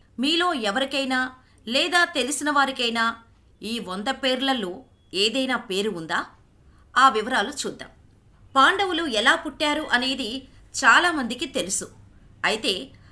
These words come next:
కౌరవులు ఎలా పుట్టారు? గాంధారికి వంద మంది పిల్లలు పుడతారు అని వరమెవరిచ్చారు? కౌరవుల పుట్టుక వెనుక ఉన్న రహస్యమేంటి? కౌరవులు వంద మంది పేర్లు ఏమిటి?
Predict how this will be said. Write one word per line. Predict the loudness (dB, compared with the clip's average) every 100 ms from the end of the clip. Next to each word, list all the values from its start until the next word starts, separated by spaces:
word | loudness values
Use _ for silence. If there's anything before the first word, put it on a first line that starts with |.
| -12 0
కౌరవులు | 2 4 2 2 0
ఎలా | 2 0
పుట్టారు? | -2 -2 0 0 -2 -10 -20 -20 -20 -20 -6 2
గాంధారికి | 2 4 0 0 -2 -6 -6 -8 -12
వంద | -4 -2 0
మంది | 0 -2 -4
పిల్లలు | -6 -2 -2 -2
పుడతారు | -4 -4 0 0 0
అని | 0 -2 -6 -14 -20 -20 -16 2
వరమెవరిచ్చారు? | 4 6 4 0 -2 0 2 2 -4 -18 -20 -20 -20 -20 0
కౌరవుల | 6 8 6 4 0
పుట్టుక | -2 -8 -4 0
వెనుక | 0 0 -2
ఉన్న | 2 4
రహస్యమేంటి? | 2 2 0 2 0 0 -2 -6 -8 _ _ -20 _ -20 _ -2
కౌరవులు | 2 2 2 0 -2
వంద | 0 -2 0
మంది | 0 0 0
పేర్లు | 2 2 0
ఏమిటి? | 0 0 -2 -6